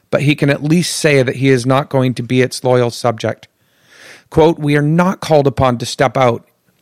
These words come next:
onto the square and shout out the truth, to say out loud what we think.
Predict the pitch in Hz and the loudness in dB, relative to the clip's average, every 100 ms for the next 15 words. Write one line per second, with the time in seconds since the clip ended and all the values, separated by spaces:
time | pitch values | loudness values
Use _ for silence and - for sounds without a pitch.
0 | _ - 135 131 147 139 - 135 131 127 | _ -4 -2 0 -2 -2 0 2 4 2
1 | 113 - 131 135 135 143 - 131 117 - | -2 -2 0 2 2 -2 -2 0 0 -4
2 | - - 151 160 160 139 139 151 143 143 | -10 -4 0 0 0 0 0 0 0 -2
3 | 139 - 131 117 | -2 -2 -2 -2